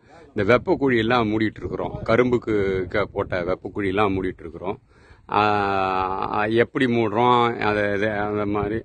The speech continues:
அதனோட இதெல்லாம் நம்ம இப்ப பார்ப்போம். ஆ, உள்ள போயிட்டு நம்ம அதை பார்த்து அந்த, அந்த பதிவு இப்போ போடுறேன் நான். இப்போ உள்ள போயிட்டு இருக்கோம்.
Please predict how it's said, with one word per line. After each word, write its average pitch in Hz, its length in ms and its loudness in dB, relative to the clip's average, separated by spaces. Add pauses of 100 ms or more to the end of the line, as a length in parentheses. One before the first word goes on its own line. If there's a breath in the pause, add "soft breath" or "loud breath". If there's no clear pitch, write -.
(100)
அதனோட 101 680 2
இதெல்லாம் 101 380 2
நம்ம 95 160 -2
இப்ப 87 180 -6
பார்ப்போம். 85 460 -6 (460 soft breath)
ஆ, 104 220 4
உள்ள 123 280 6
போயிட்டு 107 280 0
நம்ம 90 460 0
அதை 95 220 0 (220)
பார்த்து 101 420 2
அந்த, 101 280 2 (260)
அந்த 90 300 -2
பதிவு 92 320 0
இப்போ 73 480 -6 (100)
போடுறேன் 76 260 -10
நான். 71 200 -10 (2000)
இப்போ 107 220 2
உள்ள 117 240 6
போயிட்டு 107 300 0
இருக்கோம். 95 1200 0